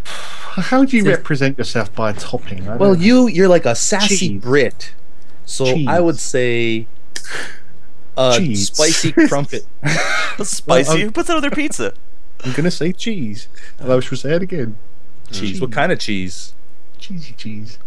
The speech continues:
Speaker 2: Gorgonzola,
Speaker 1: Cheesy
Speaker 2: like the
Speaker 1: cheese.
Speaker 2: smelliest. I imagine you as the smelliest type of
Speaker 3: <laughs>
Speaker 2: cheese.
Speaker 3: Some,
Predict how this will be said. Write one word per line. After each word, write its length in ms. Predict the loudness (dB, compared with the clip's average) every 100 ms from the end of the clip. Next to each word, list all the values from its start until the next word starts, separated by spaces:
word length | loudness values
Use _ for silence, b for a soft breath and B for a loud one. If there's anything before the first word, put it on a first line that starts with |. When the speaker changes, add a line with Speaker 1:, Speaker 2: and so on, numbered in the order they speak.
| -2 0
Speaker 2:
Gorgonzola, 580 | 2 2 0 0 -2 0
Speaker 1:
Cheesy 40 |
Speaker 2:
like 100 | 0
the 80 | 0
Speaker 1:
cheese. 160 | -2 -2
Speaker 2:
smelliest. 480 | 0 2 2 0 0
I 60 | 0
imagine 320 | 2 2 0
you 80 | -2
as 100 | -2
the 60 |
smelliest 580 | -2 -2 0 2 2 2
type 180 | 2 2 2
of 400 | 2 0 0 -2
Speaker 3:
<laughs> 140 | -4
Speaker 2:
cheese. 160 | -4 -4
Speaker 3:
Some, 180 | -4